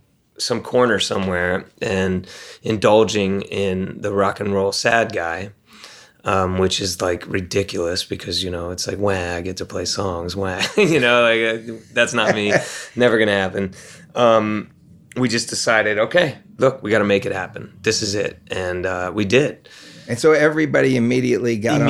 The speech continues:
Speaker 2: board at
Speaker 1: Immediately.
Speaker 2: wa-, at one.
Speaker 1: I, I'll never
Speaker 2: Everybody on the,
Speaker 1: forget
Speaker 2: we,
Speaker 1: the meeting.
Speaker 2: we all turned
Speaker 1: Dude,
Speaker 2: thirty.
Speaker 1: even,
Speaker 2: <laughs>
Speaker 1: even, even the guy, or my, my boy from Atlantic, who had to give us the news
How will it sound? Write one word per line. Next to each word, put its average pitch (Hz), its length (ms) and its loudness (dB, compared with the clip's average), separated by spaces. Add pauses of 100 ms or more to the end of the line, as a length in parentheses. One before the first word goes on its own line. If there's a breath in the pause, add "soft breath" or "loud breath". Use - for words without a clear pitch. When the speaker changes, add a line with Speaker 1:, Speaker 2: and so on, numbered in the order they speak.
(140)
Speaker 2:
board 123 240 6
at 98 80 -2
Speaker 1:
Immediately. 117 60 -2
Speaker 2:
wa-, 120 200 0
at 117 120 -2
one. 120 180 0
Speaker 1:
I, 143 120 4
I'll 131 180 6
never 143 240 6
Speaker 2:
Everybody 135 80 6
on 135 80 2
the, 143 60 4
Speaker 1:
forget 131 180 2
Speaker 2:
we, 139 60 4
Speaker 1:
the 120 40 0
meeting. 135 200 0
Speaker 2:
we 156 80 6
all 180 280 4
turned 175 400 -2
Speaker 1:
Dude, 185 220 4
Speaker 2:
thirty. 185 140 2
Speaker 1:
even, 147 360 4
Speaker 2:
<laughs> 139 80 -4
Speaker 1:
even, 185 460 2
even 160 340 -2
the 147 80 0
guy, 127 540 2 (160)
or 113 100 2
my, 110 200 2
my 107 300 -2
boy 110 280 2
from 104 460 -4
Atlantic, 107 640 -2
who 104 240 -4
had 101 240 0
to 101 60 -2
give 101 200 0
us - 160 0
the 110 100 0
news 90 480 -4